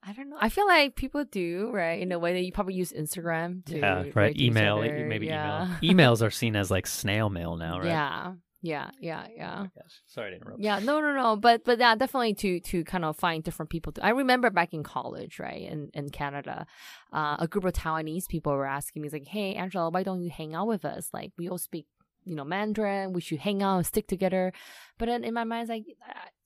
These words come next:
Speaker 1: yes, I would love to hang out with you guys, but then I feel like my top priority here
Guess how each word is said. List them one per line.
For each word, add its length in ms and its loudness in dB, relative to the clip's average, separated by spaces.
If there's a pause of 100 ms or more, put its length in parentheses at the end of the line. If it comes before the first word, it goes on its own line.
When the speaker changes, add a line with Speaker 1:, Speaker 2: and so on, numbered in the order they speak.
(100)
Speaker 1:
yes, 240 0
I 80 2
would 180 0
love 120 0
to 60 -4
hang 140 -4
out 120 -4
with 80 -6
you 40 -2
guys, 100 -4
but 100 -4
then 220 -4
I 100 -6
feel 200 -4
like 220 -2
my 100 -6
top 300 -4
priority 420 -2
here 460 -4